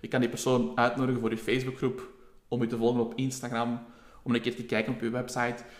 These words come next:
Je kan ze eigenlijk constant terug gaan triggeren voor de volgende stap in jouw proces. Eventueel een gratis proefsessie of misschien zelfs een betaald product ineens. Goed. Dus daarom, leads genereren is belangrijk.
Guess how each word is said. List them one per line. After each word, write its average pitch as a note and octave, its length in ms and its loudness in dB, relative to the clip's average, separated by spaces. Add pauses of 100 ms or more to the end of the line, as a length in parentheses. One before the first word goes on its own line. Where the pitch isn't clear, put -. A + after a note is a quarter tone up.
(180)
Je A#2+ 100 -6
kan D#3 220 10
ze F3+ 80 6
eigenlijk D3 500 6
constant C#3 580 -2
terug C3+ 160 -4
gaan C3 240 0
triggeren C3 420 -2 (840)
voor C3 400 6
de B2 60 -2
volgende B2+ 300 6
stap A#2+ 260 2
in B2 60 2
jouw A2+ 160 2
proces. - 500 -2
Eventueel A#2 540 2
een A2 300 -2 (260)
gratis - 360 -4
proefsessie C#3 760 -2
of A#2 260 0
misschien A#2+ 280 -2
zelfs A#2 200 2
een A2+ 60 -2
betaald G#2+ 380 -2
product A2+ 340 -8
ineens. A2 360 -10 (180)
Goed. A#2 200 -8 (220)
Dus A2+ 120 -2
daarom, D#3+ 340 10
leads C3+ 360 2
genereren B2+ 380 2
is A2+ 140 -4
belangrijk. - 420 -6